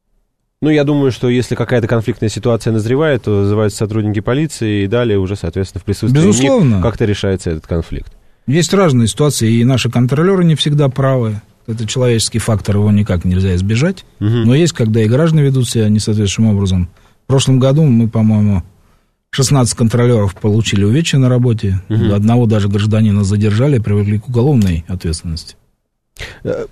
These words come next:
Speaker 1: социальные карты. Любит у нас народ пользоваться чужими социальными картами. Бабушка сидит дома, а я пользуюсь её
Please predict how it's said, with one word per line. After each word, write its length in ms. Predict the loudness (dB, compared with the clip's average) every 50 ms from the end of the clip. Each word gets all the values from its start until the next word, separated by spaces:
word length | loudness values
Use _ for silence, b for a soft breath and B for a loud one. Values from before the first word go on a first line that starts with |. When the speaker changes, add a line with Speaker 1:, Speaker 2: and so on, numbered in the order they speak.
| -16 -16
Speaker 1:
социальные 520 | -10 -8 -8 -4 -2 -2 0 2 0 0
карты. 380 | 0 0 -2 -2 -2 -6 -12 -18 -18 -20 _ -4
Любит 520 | 0 0 2 2 2 2 0 0 -2 -2 -2
у 40 | -2
нас 280 | 0 0 -2 -2 -2
народ 320 | -2 0 0 0 0 -2 0
пользоваться 400 | 0 0 0 0 -2 -4 -6 -6
чужими 320 | -4 -2 -2 0 -2 -2
социальными 500 | -4 -6 -6 -4 -2 -2 0 0 0 -2
картами. 460 | 0 0 0 0 0 -2 -2 -2 -2
Бабушка 400 | 0 0 0 0 0 -2 -6 -8
сидит 340 | -6 -4 -4 -2 -2 -2 0
дома, 420 | 0 2 2 2 2 0 0 0
а 60 | 0 0
я 240 | 0 0 0 -2
пользуюсь 460 | -2 -2 -2 -2 0 0 -2 -4 -4 -4
её 280 | -2 0 0 0 -2